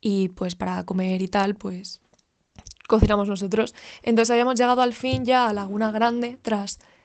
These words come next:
cien kilómetros, no, en verdad no, tras veinticinco kilómetros de, de marcha que llevamos ese día, y, y habíamos llegado un poco tarde, y entonces, no sé si lo sabéis, pero en la montaña el agua tarda mucho más en hervirse.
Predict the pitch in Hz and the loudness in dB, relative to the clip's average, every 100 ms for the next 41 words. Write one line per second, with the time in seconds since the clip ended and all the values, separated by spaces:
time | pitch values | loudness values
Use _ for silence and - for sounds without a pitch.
0 | _ - - 254 240 226 220 220 214 220 | _ -8 0 0 0 0 0 2 0 -4
1 | 202 208 - _ 202 196 196 196 196 196 | -8 -10 -20 _ -8 -8 -10 -10 -8 -10
2 | 208 220 - 214 214 214 208 - 214 214 | -8 -4 -4 -4 -4 -2 -4 -2 -2 0
3 | 214 214 208 208 208 202 - _ _ _ | 0 0 0 -2 -4 -6 -12 _ _ _
4 | - 214 214 208 202 202 _ - 208 214 | -6 0 0 0 -4 -8 _ -8 -4 -4
5 | 202 196 202 208 208 220 214 208 226 233 | -4 -6 -2 -2 0 -2 0 2 4 2
6 | - - - - - _ _ _ 233 226 | 0 -18 -18 -20 -20 _ _ _ 4 4
7 | 220 214 202 208 220 208 208 214 214 220 | 4 4 0 -2 2 2 4 2 2 0
8 | 208 208 208 202 214 220 208 208 208 202 | -2 -4 -4 -2 0 2 0 -2 -4 -8
9 | _ - 214 208 208 220 220 233 233 220 | _ 0 0 0 0 2 4 4 2 0
10 | 202 202 208 214 214 214 233 - - - | 0 -2 -2 -2 -2 0 0 -2 -20 -20
11 | _ 202 196 220 226 _ _ 202 196 196 | _ -4 0 0 -2 _ _ -6 -6 -6
12 | 202 185 196 202 214 381 - 208 | -8 -6 -6 -4 0 0 -2 -8